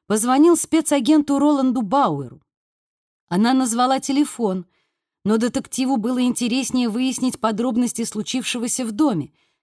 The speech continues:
кто и при каких обстоятельствах застрелил богатейшего жителя Охайо Чонси Харрингтона и ещё четверых человек,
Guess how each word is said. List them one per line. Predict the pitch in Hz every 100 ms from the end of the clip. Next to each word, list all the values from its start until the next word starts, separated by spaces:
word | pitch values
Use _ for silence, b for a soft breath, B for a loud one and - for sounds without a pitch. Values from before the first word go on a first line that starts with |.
| _
кто | - 339 311
и | 208
при | 185
каких | 208 240 - 254
обстоятельствах | 214 - - 247 311 330 185 - 147 143 _ _ _
застрелил | 180 208 262 277 277 339 285
богатейшего | 233 294 339 - 320 254 - 185 185
жителя | 170 240 - 196 196 -
Охайо | 254 302 - 285 294 b b b
Чонси | - 277 269 - 247
Харрингтона | - 240 202 220 220 - 269 294 b b b
и | 277
ещё | 294 370 - 311
четверых | 302 294 233 247 269
человек, | - 277 247 190 131 _